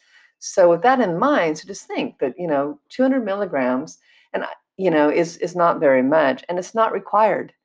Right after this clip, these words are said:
They're just trying to get you to limit it and say, "Okay, don't eat over this," and people do, because if you're eating saturated fat, any saturated fat that comes in, you know, um, animal products, cholesterol comes with it. They go hand in hand. So I just want you to keep that in mind.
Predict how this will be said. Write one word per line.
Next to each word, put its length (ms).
They're 120
just 200
trying 180
to 60
get 140
you 100
to 80
limit 300
it 60
and 120
say, 140
"Okay, 160
don't 220
eat 200
over 260
this," 380
and 280
people 400
do, 380
because 440
if 160
you're 100
eating 320
saturated 720
fat, 440
any 220
saturated 640
fat 280
that 140
comes 240
in, 240
you 120
know, 360
um, 420
animal 280
products, 540
cholesterol 420
comes 260
with 200
it. 140
They 100
go 160
hand 300
in 80
hand. 420
So 180
I 40
just 140
want 200
you 60
to 100
keep 200
that 160
in 120
mind. 500